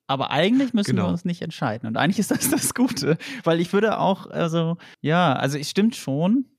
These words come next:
Speaker 1: also es stimmt auf jeden Fall. Also das ist, also wer sich von diesem Artdesign von Elden Ring nicht mitgerissen fühlt, der hat Fantasy nie geliebt. Also ganz ehrlich, also wer sich da nicht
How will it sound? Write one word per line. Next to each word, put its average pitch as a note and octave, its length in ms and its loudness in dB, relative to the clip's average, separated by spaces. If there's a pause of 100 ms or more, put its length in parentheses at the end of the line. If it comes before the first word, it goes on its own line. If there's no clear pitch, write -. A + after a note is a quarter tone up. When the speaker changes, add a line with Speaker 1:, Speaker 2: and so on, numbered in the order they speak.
(120)
Speaker 1:
also C#3+ 200 0
es C#3+ 40 -6
stimmt G3+ 220 2
auf D3+ 120 0
jeden D3+ 240 2
Fall. D#3 380 2
Also C3+ 280 -4
das - 320 -10
ist, - 280 -12
also C#3 360 0 (160)
wer D3 200 -2
sich D3+ 160 -2
von D#3+ 200 2
diesem F#3 280 2
Artdesign D3+ 960 2
von C#3+ 220 0
Elden F#3+ 320 4
Ring F3 180 2
nicht E3+ 160 0
mitgerissen C3+ 560 0
fühlt, A#2 520 -6 (1040)
der C#3 180 2
hat D3+ 120 -2
Fantasy C#3 340 0
nie C3 160 2
geliebt. A#2+ 440 -6 (640)
Also C3+ 440 0
ganz D3 180 0
ehrlich, B2 380 -6 (340)
also C#3+ 240 -2
wer C#3+ 140 2
sich C3+ 140 -6
da D#3 240 2
nicht G3 420 0